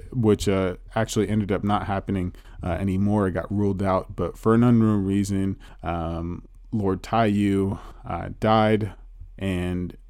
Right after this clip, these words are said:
Miku Nuseke, Miku Nun no Suki, sorry guys, I'm <laughs> tr-, really trying. Um, he had to leave Lord Taiyu right before this happened, and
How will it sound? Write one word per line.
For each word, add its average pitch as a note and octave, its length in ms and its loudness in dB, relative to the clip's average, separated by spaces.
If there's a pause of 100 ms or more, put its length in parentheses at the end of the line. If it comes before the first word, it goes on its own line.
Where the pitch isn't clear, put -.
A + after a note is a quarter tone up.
Miku G#2+ 680 2
Nuseke, A2+ 1000 -2 (260)
Miku A2 300 4
Nun G#2+ 420 2 (220)
no G#2 460 -2 (100)
Suki, G#2 540 0 (140)
sorry F2 440 -4
guys, - 400 -6 (160)
I'm G2 280 -4
<laughs> - 60 -18
tr-, - 140 -4
really A#2+ 240 8
trying. G2+ 440 0 (520)
Um, F2+ 680 -2 (180)
he G#2+ 140 2
had G#2+ 120 4
to G2 60 -4
leave G#2+ 480 4
Lord G2 240 -2
Taiyu F#2 520 -2
right A2 240 2
before G2+ 320 -2
this F#2 200 -6
happened, F#2+ 460 -2
and F2 160 -4